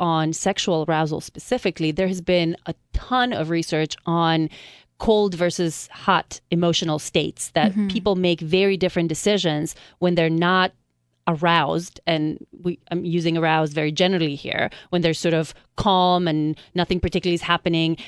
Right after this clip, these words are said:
Speaker 1: and then they make very different decisions when they are in these highly kind of, uh, em-, emotionally aroused states, whether that's, as you were talking about earlier, hunger, or whether they're emotionally upset because of something, or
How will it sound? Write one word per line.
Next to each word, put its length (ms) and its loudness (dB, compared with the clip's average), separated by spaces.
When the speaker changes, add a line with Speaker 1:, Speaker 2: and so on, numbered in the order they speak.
Speaker 1:
and 100 2
then 80 2
they 140 2
make 180 0
very 240 0
different 300 0
decisions 560 -2
when 180 -2
they 160 0
are 260 -4
in 180 -4
these 200 -6
highly 640 0
kind 140 -4
of, 240 -8
uh, 220 -4
em-, 160 -2
emotionally 580 -2
aroused 300 -2
states, 320 -4
whether 260 2
that's, 380 -2
as 120 -2
you 60 0
were 60 2
talking 240 0
about 180 0
earlier, 260 0
hunger, 680 0
or 260 0
whether 300 0
they're 420 0
emotionally 380 -2
upset 800 -2
because 260 -2
of 80 -2
something, 540 0
or 320 -2